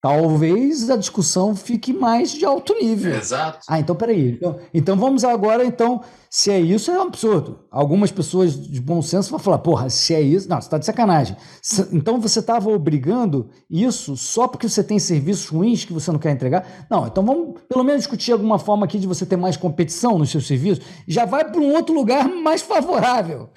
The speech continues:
Speaker 2: É uma
Speaker 1: Então,
Speaker 2: baita
Speaker 1: ainda que
Speaker 2: proposta de
Speaker 1: você
Speaker 2: valor
Speaker 1: tem
Speaker 2: pra esse novo serviço.
Speaker 1: Pô, é, é assim, tudo de-, por isso que tudo depende de ideias, de convencimento, porque,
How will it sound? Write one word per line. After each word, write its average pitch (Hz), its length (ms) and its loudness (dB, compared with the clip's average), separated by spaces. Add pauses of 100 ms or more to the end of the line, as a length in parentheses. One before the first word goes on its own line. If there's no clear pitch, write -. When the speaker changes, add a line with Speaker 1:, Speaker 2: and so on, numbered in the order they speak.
Speaker 2:
É 262 60 0
uma 262 120 0
Speaker 1:
Então, 262 160 2
Speaker 2:
baita 254 140 2
Speaker 1:
ainda 294 180 2
que 320 60 2
Speaker 2:
proposta 196 420 2
de 190 80 -8
Speaker 1:
você 190 80 0
Speaker 2:
valor 185 280 2
Speaker 1:
tem 226 80 0
Speaker 2:
pra 139 140 -4
esse 143 200 -4
novo 147 220 -4
serviço. 127 600 -6 (840)
Speaker 1:
Pô, 494 140 6
é, 294 480 -2
é 294 40 4
assim, 220 600 2
tudo 392 260 2
de-, 269 120 0
por 285 240 -2
isso 392 160 0
que 339 100 0
tudo 339 240 0
depende 302 460 0
de 349 140 -2
ideias, 247 580 0
de 175 80 -6
convencimento, 214 880 -2
porque, 202 360 -4